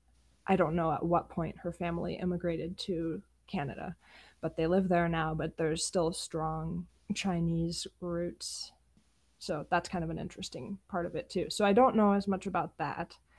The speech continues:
I am European American, so <laughs> I don't know about the Asian part of it. But, um, so I'd be cu-, I'm curious, Kendra, of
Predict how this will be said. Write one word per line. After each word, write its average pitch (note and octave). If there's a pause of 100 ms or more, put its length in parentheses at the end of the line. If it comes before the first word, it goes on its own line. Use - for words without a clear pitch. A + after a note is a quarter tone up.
(480)
I E3
am E3+ (1120)
European F3+ (300)
American, F3 (320)
so F#3+ (300)
<laughs> - (200)
I F#3+
don't F3
know F3
about E3+
the D#3+
Asian E3
part E3+
of -
it. - (560)
But, D#3 (640)
um, G3
so A3+
I'd G#3+
be A3+
cu-, - (140)
I'm A#3+
curious, A#3+
Kendra, G3+ (220)
of F3+